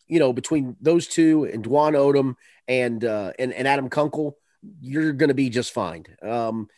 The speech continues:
you know, and maybe for the Kiki Tandy situation, i-, it's,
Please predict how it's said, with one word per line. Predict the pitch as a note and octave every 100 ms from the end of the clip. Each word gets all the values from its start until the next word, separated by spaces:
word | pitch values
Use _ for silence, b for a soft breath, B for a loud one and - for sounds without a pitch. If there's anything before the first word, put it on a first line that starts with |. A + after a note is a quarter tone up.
| b b b
you | D3+
know, | D#3 C#3
and | B2 C3+ C3
maybe | D3+ F#3
for | F3
the | D#3+
Kiki | D3 F3 D#3
Tandy | F3 F3+
situation, | F3 D3+ D3 C#3+ D#3+ D3+ - - _
i-, | _ -
it's, | F#2 D3+ C#3 - -